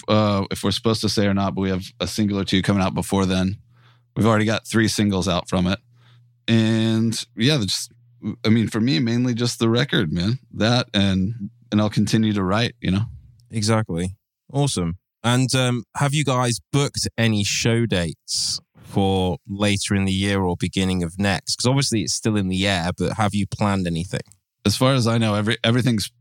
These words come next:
Speaker 1: pretty dropped off until, uh, like a year from now. I think we have something booked in September of twenty-one.
Speaker 2: Okay.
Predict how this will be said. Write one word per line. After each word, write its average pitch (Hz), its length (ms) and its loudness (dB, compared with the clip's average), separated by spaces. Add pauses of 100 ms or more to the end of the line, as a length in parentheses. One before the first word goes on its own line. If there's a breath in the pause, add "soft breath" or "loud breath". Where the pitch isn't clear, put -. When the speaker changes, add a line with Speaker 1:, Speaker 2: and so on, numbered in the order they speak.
(200)
Speaker 1:
pretty 135 320 4
dropped 110 360 0
off 110 200 2
until, 95 540 0 (280)
uh, 92 180 4 (240)
like 85 180 0
a 92 60 4
year 92 260 0
from 87 200 -2
now. 67 300 -2 (160)
I 95 80 0
think 104 180 2
we 107 80 2
have 92 120 0
something 98 360 0
booked 95 280 -2
in 87 220 0 (360 loud breath)
September 104 600 0
of 90 120 -4
twenty-one. 95 760 0 (600)
Speaker 2:
Okay. 113 240 0